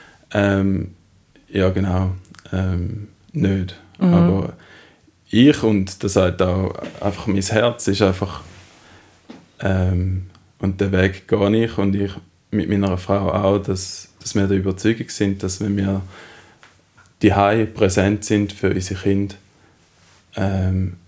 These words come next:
Speaker 1: ist erstens schon ein Geschenk für uns und
Speaker 2: Mhm.
Speaker 1: zweitens ist es, glaube ich, einfach auch ein Geschenk fürs Kind, wenn es sieht, hey,
Speaker 2: Auf jeden
Speaker 1: ich bin
Speaker 2: Fall.
Speaker 1: da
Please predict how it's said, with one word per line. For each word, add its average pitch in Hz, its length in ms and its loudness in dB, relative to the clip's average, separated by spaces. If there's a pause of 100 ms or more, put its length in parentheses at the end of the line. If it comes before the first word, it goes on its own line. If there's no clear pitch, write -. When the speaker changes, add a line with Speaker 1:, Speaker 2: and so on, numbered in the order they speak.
(300)
Speaker 1:
ist 95 140 -4
erstens 98 340 2
schon 98 100 4
ein 92 60 -4
Geschenk 107 300 0
für - 180 -6
uns 120 360 0 (140)
und 98 180 -2
Speaker 2:
Mhm. 196 60 -2
Speaker 1:
zweitens 95 800 0 (540)
ist 95 180 0
es, - 100 -2
glaube 95 200 0
ich, 87 60 4
einfach 90 200 -2
auch 95 120 0
ein 92 80 0
Geschenk 92 300 -2
fürs - 320 -4
Kind, 98 300 0
wenn 98 200 0
es 95 120 -4
sieht, 90 480 -2
hey, 90 320 -2
Speaker 2:
Auf - 100 -18
jeden - 120 -6
Speaker 1:
ich 87 140 -6
bin 98 200 2
Speaker 2:
Fall. - 20 -2
Speaker 1:
da 98 240 0